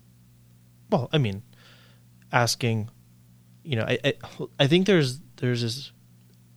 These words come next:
sort of franticness of basic human, you know, just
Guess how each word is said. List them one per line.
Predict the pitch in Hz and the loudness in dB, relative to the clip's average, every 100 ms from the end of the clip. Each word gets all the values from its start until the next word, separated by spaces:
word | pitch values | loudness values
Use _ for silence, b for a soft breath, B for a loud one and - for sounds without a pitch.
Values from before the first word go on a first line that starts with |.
| - | -20
sort | - 117 | -12 -8
of | 107 - - _ _ - - _ _ - | -8 -12 -20 _ _ -20 -20 _ _ -20
franticness | - - 127 117 117 104 101 - - _ - _ - _ - _ - - _ 127 | -18 -6 -4 -2 -6 -8 -12 -12 -16 _ -20 _ -20 _ -20 _ -20 -20 _ -4
of | 110 107 - - _ _ _ - _ _ - | -2 -4 -10 -20 _ _ _ -20 _ _ -6
basic | 110 107 117 | -4 -4 -6
human, | - 117 113 113 | -8 -6 -6 -6
you | 110 | -10
know, | 104 - - | -10 -18 -8
just | - | -4